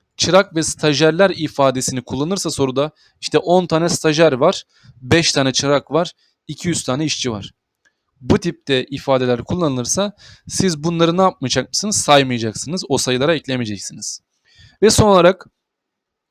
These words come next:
eğiticilerin eğitimi belgesi diye bir ifade var. Eğiticilerin eğitim belgesine çok ayrıntılı girmeyeceğim.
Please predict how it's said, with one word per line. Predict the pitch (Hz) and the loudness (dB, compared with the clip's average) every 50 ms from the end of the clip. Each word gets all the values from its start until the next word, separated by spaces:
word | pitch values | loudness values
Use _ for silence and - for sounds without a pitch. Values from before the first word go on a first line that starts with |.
| _ _ _ - | _ _ _ -2
eğiticilerin | 151 151 165 165 170 156 156 160 165 175 185 185 - | 0 0 0 0 -2 -6 -4 -2 -2 -2 -2 -4 -2
eğitimi | 156 147 147 147 - - 160 170 160 | -2 0 0 0 -2 -4 -4 0 2
belgesi | 151 139 135 127 135 - - 143 | 2 2 0 -2 -6 -8 -8 -6
diye | 139 143 147 147 131 | -4 -2 -2 -2 -2
bir | 131 135 - _ | -4 -6 -4 _
ifade | 135 120 - - 127 127 123 151 143 | -6 -4 2 2 2 4 4 2 2
var. | 127 135 147 95 - _ - - - - _ _ _ - | 0 0 -4 -8 -16 _ -20 -20 -20 -20 _ _ _ -2
Eğiticilerin | 147 175 208 - - 185 160 165 165 156 156 - | 0 0 0 -2 -4 -6 -2 -2 -2 -2 -2 -2
eğitim | 160 170 175 170 180 185 180 165 | -2 -2 -2 -2 -6 -8 -2 0
belgesine | 160 147 147 143 143 - - 156 | 0 0 0 -2 -4 -6 -6 -4
çok | - - 180 - | -4 -4 -2 0
ayrıntılı | 147 143 139 139 135 - 131 127 | 2 2 0 0 -4 -6 -8 -8
girmeyeceğim. | 120 120 135 135 147 160 165 147 160 165 170 170 | -6 -4 -4 -4 -2 -4 -4 -2 -2 -4 -4 -6